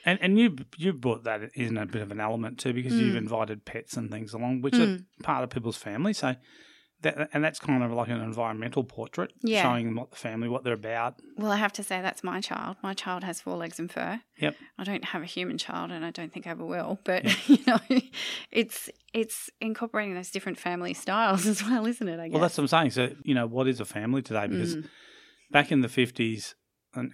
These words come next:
Speaker 1: and the sixties, I suppose, families were fairly well defined,
Speaker 2: Uh-huh.
Speaker 1: um, to what made a family up. Today,
Speaker 2: Yeah.
Speaker 1: it's like, it's very different.
Speaker 2: Yeah.
Speaker 1: So you've got blended families. Um,
Speaker 2: Yeah.
Speaker 1: you've got, you know, same-sex partner families. You've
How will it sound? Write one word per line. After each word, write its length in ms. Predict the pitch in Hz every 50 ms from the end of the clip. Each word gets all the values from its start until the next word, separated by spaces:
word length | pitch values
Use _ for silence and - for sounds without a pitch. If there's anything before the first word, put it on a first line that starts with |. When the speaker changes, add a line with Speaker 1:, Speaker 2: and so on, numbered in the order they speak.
| - -
Speaker 1:
and 120 | 131 120
the 100 | 117 123
sixties, 500 | - - 135 127 127 - - 120 107 98
I 40 | 113
suppose, 360 | - - - 113 110 107 92
families 500 | - - - - 127 120 127 135 127 120
were 60 | 113
fairly 260 | 98 - 123 110 113 110
well 200 | 107 110 110 107
defined, 560 | 107 - - 107 98 98 107 143 202 202 - _ _ -
Speaker 2:
Uh-huh. 260 | 196 190 185 170 170 - - -
Speaker 1:
um, 220 | - 120 117 110 107
to 100 | - 123
what 160 | 117 120 120
made 260 | 123 120 110 107 107
a 40 | 107
family 380 | - 113 104 104 107 104 110 113
up. 260 | 143 196 - - _ _ _ _ _ _ -
Today, 460 | 254 214 202 202 135 139 143 143 139
Speaker 2:
Yeah. 40 | 127
Speaker 1:
it's 160 | 113 - -
like, 200 | - 117 113 117 -
it's 140 | 135 113 -
very 240 | - 131 120 120 113
different. 420 | 104 107 101 - - 127 175 196 - _ _ _ _ -
Speaker 2:
Yeah. 220 | 226 214 208 196
Speaker 1:
So 160 | 185 180 123
you've 100 | 120 120
got 200 | 120 113 113 -
blended 400 | - 127 123 117 123 127 127 120
families. 720 | - - 117 113 117 117 117 117 117 117 113 107 - - - _ _ _ _ _ _ _ _ _ _ -
Um, 220 | 113 113 214 196 185
Speaker 2:
Yeah. 320 | 185 196 208 208 196 190 185 -
Speaker 1:
you've 200 | - 131 123 117
got, 220 | 123 113 - - _
you 140 | - - 120
know, 220 | 107 107 110 107 - - - -
same-sex 500 | - 131 120 120 - - 131 - - - - - _ _ _ -
partner 280 | - 131 135 147 147 139
families. 540 | - - 139 135 135 135 139 135 131 107
You've 40 | 101